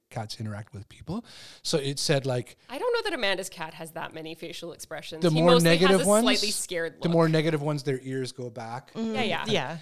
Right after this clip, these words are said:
Speaker 1: The more positive ones, their ears go forward, and they can kinda squint their eyes a little bit
Speaker 3: The
Speaker 1: or
Speaker 3: slow
Speaker 1: whatever you see.
Speaker 3: close, yeah.
Speaker 1: Yeah, yeah. And then it was, like, how they,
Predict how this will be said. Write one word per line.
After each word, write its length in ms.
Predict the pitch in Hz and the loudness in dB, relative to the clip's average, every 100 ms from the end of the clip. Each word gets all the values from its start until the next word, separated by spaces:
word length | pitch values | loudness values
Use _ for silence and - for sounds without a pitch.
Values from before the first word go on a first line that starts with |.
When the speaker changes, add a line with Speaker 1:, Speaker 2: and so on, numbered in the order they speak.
| - | -10
Speaker 1:
The 60 | |
more 140 | 135 131 | -8 -8
positive 420 | - 123 123 117 | -8 -10 -10 -12
ones, 180 | 120 117 | -12 -12
their 140 | 120 | -12
ears 200 | 113 117 | -12 -12
go 180 | - 113 | -12 -16
forward, 500 | - 151 147 139 127 | -10 -6 -4 -6 -8
and 160 | 113 113 | -10 -14
they 80 | |
can 180 | 107 113 | -14 -18
kinda 240 | 107 107 107 | -16 -18 -18
squint 340 | - - 110 | -20 -20 -18
their 160 | 101 110 | -18 -16
eyes 180 | 127 123 | -16 -14
a 60 | |
little 160 | 123 120 | -16 -16
bit 260 | 120 117 | -14 -10
Speaker 3:
The 60 | 151 | -6
Speaker 1:
or 20 | |
Speaker 3:
slow 380 | 185 - 175 165 | -6 -2 0 0
Speaker 1:
whatever 80 | 165 | 0
you 0 | |
see. 40 | |
Speaker 3:
close, 540 | 175 160 170 214 - - | 0 0 0 -2 -6 -8
yeah. 200 | 185 135 | -8 0
Speaker 1:
Yeah, 220 | 208 202 180 | 2 4 4
yeah. 320 | 185 147 135 | 4 2 0
And 120 | 151 | 0
then 120 | 143 | 0
it 80 | 123 | -2
was, 160 | 131 131 | -2 -2
like, 160 | 120 | -6
how 200 | - 120 | -4 -4
they, 260 | 113 110 | -4 -4